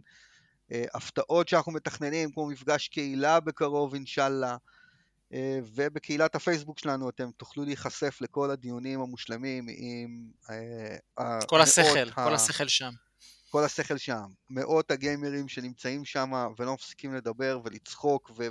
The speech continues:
Speaker 1: ו-, ולהעשיר אחד את השני. אז אתם, אה, אם אתם עוד לא שם, אתם ממש מוזמנים להצטרף, ו-, יאללה, יושי, היה תענוג.
Speaker 2: היה כיף, אחי. פעמיים בשבוע. לא קורה תמיד.
Speaker 1: פעמיים בשבוע.
Speaker 2: אהבתי.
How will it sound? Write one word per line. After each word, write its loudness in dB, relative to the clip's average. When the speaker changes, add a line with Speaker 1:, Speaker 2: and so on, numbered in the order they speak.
Speaker 1:
ו-, -2
ולהעשיר -2
אחד -2
את -10
השני. -6
אז -8
אתם, -10
אה, -8
אם -8
אתם -10
עוד -14
לא 6
שם, -2
אתם -12
ממש -6
מוזמנים -10
להצטרף, -6
ו-, -8
יאללה, 2
יושי, -2
היה 4
תענוג. -4
Speaker 2:
היה 0
כיף, 2
אחי. -2
פעמיים 0
בשבוע. 2
לא -14
קורה -8
תמיד. -6
Speaker 1:
פעמיים 0
בשבוע. -6
Speaker 2:
אהבתי. -4